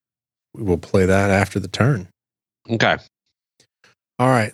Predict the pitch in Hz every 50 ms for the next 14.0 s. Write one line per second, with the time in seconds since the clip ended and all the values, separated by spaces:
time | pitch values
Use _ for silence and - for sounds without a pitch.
0 | _ - 135 131 - - 147 131 110 120 120 127 135 131 127 117 101 127 131 123
1 | 117 110 110 107 120 113 - 123 113 113 110 104 98 107 98 - 127 117 110 -
2 | 113 110 98 - 95 90 - - 165 202 214 160 120 107 98 98 98 92 - 98
3 | 98 - - - - 92 87 - - - 104 98 95 - 101 98 104 135 190 185
4 | - _ _ _ _ _ _ _ _ _ _ _ _ _ _ - 117 98 90 107
5 | 151 196 139 101 95 101 131 - - - 104 95 - - 113 98 92 104 98 95
6 | 95 95 98 101 101 90 87 95 98 101 95 95 95 95 - 104 107 127 - -
7 | - - - - 117 113 107 101 - 110 101 - 113 113 104 - - 104 - 147
8 | 165 156 139 - - _ _ _ _ _ _ _ _ _ _ _ _ _ _ _
9 | _ _ _ - 107 107 110 104 104 113 110 110 101 101 - - 131 139 123 -
10 | - 117 110 107 101 98 92 87 82 80 - - 104 127 143 123 - - - -
11 | - - 123 139 143 - 101 92 90 95 - _ _ - 127 127 120 104 95 95
12 | 95 120 127 120 104 95 87 87 87 - - 117 127 117 104 98 104 - 95 -
13 | _ _ _ _ _ - 123 117 110 - - 123 117 104 92 87 - - - -